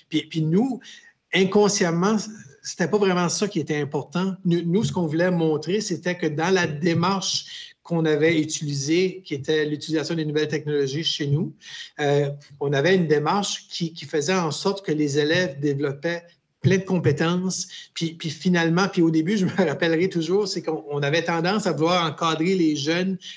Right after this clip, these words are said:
lorsqu'ils présentaient différents projets. On a vite réalisé qu'on n'avait pas besoin de faire ça. Je te dirais qu'après le deuxième, troisième colloque, là, les, tous les adultes chez nous à l'école reculaient,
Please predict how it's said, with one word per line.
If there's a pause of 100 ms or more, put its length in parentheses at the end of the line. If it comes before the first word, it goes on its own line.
(140)
lorsqu'ils
présentaient
différents
projets. (360)
On
a
vite
réalisé
qu'on
n'avait
pas
besoin
de
faire
ça. (320)
Je
te
dirais
qu'après
le
deuxième,
troisième
colloque,
là,
les,
tous
les
adultes
chez
nous
à
l'école
reculaient,